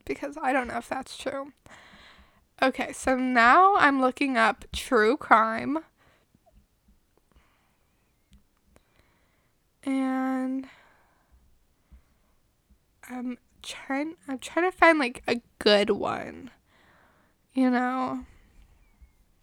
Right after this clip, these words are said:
But a lot of these are about murder, and here's the thing, there are other crimes to do out there besides murder. If you are somebody who is thinking about committing a crime,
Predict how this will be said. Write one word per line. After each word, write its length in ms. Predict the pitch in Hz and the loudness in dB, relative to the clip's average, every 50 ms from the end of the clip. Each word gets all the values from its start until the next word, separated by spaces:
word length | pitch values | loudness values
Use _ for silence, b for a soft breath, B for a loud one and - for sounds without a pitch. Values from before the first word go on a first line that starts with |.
| - - _ _ | -20 -20 _ _
But 80 | - 254 | -2 0
a 20 | |
lot 260 | 262 254 247 247 254 | 2 4 4 4 4
of 100 | 285 311 | 2 0
these 320 | 320 330 330 349 359 - - | 2 2 2 2 0 2 4
are 200 | 381 349 311 - | 4 4 4 4
about 360 | - 247 - 254 247 240 - | 2 2 2 2 2 2 -2
murder, 580 | 269 254 247 240 240 247 254 254 240 285 302 311 | -6 -8 -6 -4 -4 -2 -2 0 0 0 0 2
and 280 | - - 247 233 262 B B B B B B | 2 2 0 0 0 B B B B B B
here's 260 | B - 403 494 494 | B 4 4 4 4
the 100 | 480 427 | 4 0
thing, 300 | - - 339 269 - - - b b b b - | 2 2 2 2 2 -2 -12 b b b b -6
there 160 | - 392 440 | 0 4 4
are 140 | - - - | 6 8 8
other 240 | - 320 359 339 339 | 8 8 8 6 6
crimes 580 | - - - 269 247 254 269 269 277 262 - | 6 4 10 12 12 12 12 10 6 0 -2
to 80 | - 277 | 0 2
do 240 | 233 233 233 233 196 | 2 4 6 6 8
out 260 | 196 202 208 220 - | 8 8 6 4 4
there 200 | - 202 - - | 2 2 2 2
besides 640 | - - 233 - - 247 233 233 240 247 240 233 - - _ | 0 -2 2 10 12 12 12 12 12 10 8 2 -4 -12 _
murder. 720 | - 269 247 247 226 226 220 220 - - - - - 277 - - _ _ _ _ _ _ _ _ _ _ _ _ _ _ _ _ _ _ _ _ _ _ _ _ _ _ _ _ _ _ _ _ _ _ _ _ _ _ _ _ _ _ _ _ _ _ _ _ _ _ _ _ _ _ _ _ _ _ - | -6 2 8 10 10 10 10 8 2 0 -2 -6 -12 -14 -18 -20 _ _ _ _ _ _ _ _ _ _ _ _ _ _ _ _ _ _ _ _ _ _ _ _ _ _ _ _ _ _ _ _ _ _ _ _ _ _ _ _ _ _ _ _ _ _ _ _ _ _ _ _ _ _ _ _ _ _ -6
If 180 | - 277 - - | -4 -4 -4 -2
you 340 | 262 254 277 311 339 370 392 | 0 4 4 6 6 6 6
are 200 | 381 339 427 415 | 6 6 4 2
somebody 760 | - - 330 285 277 269 269 262 262 247 254 269 269 269 262 - - | 2 4 4 4 6 4 2 2 2 2 0 0 0 -2 -4 -6 -6
who 180 | - 262 285 262 | -2 2 4 4
is 140 | 233 233 - | 4 2 2
thinking 400 | - 269 262 269 269 320 320 339 | 0 0 0 0 0 0 0 2
about 240 | 330 320 311 320 - | 6 6 6 6 6
committing 400 | - 311 277 262 269 269 285 269 | 2 2 2 4 4 4 4 2
a 120 | 262 277 | 0 0
crime, 420 | - - - 220 208 202 220 233 | 0 6 8 8 8 8 6 0